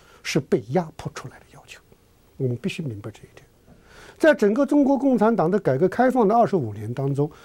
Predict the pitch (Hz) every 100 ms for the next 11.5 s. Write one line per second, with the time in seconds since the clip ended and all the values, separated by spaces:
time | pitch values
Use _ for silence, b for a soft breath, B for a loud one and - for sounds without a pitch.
0 | B B B 185 185 165 165 240 302 277
1 | 262 269 254 233 226 220 214 - 202 b
2 | b - 311 269 - 285 262 277 247 165
3 | 175 240 151 147 156 147 202 226 180 294
4 | 320 - 240 - 139 - 110 107 98 87
5 | - - - - _ _ _ _ _ b
6 | b b b b - 330 180 139 202 b
7 | b 190 190 175 160 170 262 b b -
8 | 285 214 196 302 285 202 196 180 - 311
9 | 294 269 220 220 165 135 131 107 123 143
10 | 214 208 165 b b - 277 185 135 135
11 | 277 285 - 139 180